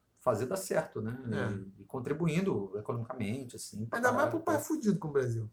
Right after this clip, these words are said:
Speaker 1: É.
Speaker 2: Na Europa você até entende que, pô, o imigrante de fato pode se ver ser um peso, porque
Speaker 1: Sim.
Speaker 2: às vezes o cara vem e co-, já começa recebendo assistências
Speaker 1: Auxílio, essas
Speaker 2: sociais,
Speaker 1: coisas,
Speaker 2: porra
Speaker 1: é.
Speaker 2: toda,
Speaker 1: É.
Speaker 2: né? Aí é, aí é foda, né?
Speaker 1: É. É,
Speaker 2: Mas
Speaker 1: tem um
Speaker 2: é.
Speaker 1: custo, né?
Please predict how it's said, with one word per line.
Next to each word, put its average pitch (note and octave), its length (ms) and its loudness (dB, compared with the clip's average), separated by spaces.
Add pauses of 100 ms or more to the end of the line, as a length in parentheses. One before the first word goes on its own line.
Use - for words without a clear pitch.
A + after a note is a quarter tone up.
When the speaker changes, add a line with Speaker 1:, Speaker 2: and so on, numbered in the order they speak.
Speaker 1:
É. A2+ 180 2
Speaker 2:
Na F#3+ 80 12
Europa A#3+ 260 10
você B3 120 -6
até D#4 160 -2
entende G3 420 2
que, F3 120 2
pô, C3 260 2
o C3 60 4
imigrante C3+ 360 -2
de - 60 -20
fato D#3 220 0
pode F3 200 0
se D#3+ 100 -4
ver C#3 140 -6
ser D3+ 140 -4
um D3+ 40 -6
peso, E3 380 -2
porque F#3 340 0
Speaker 1:
Sim. B2 180 -2 (160)
Speaker 2:
às - 40 -20
vezes D3 160 -2
o E3+ 60 2
cara E3+ 260 6
vem G#3 380 8
e A3+ 40 4
co-, A3 220 0
já F#3+ 140 4
começa F#3+ 500 0
recebendo G3+ 880 8
assistências E3+ 300 0
Speaker 1:
Auxílio, G3+ 140 0
essas E3+ 80 -2
Speaker 2:
sociais, E3 560 6 (180)
Speaker 1:
coisas, G#2 120 0
Speaker 2:
porra D#3+ 180 6
Speaker 1:
é. - 20 2
Speaker 2:
toda, A#2+ 280 0
Speaker 1:
É. F#2+ 120 2
Speaker 2:
né? D#3+ 100 2 (300)
Aí C#3 260 2
é, - 140 -2 (120)
aí F3 200 -2
é E4 80 -10
foda, B2 320 2
né? E3 200 2
Speaker 1:
É. G#2 560 -2
É, F3 40 0
Speaker 2:
Mas G3+ 120 0
Speaker 1:
tem F#3+ 120 6
um G3+ 40 8
Speaker 2:
é. F#3+ 60 8
Speaker 1:
custo, D#3+ 260 2
né? D#3 160 -2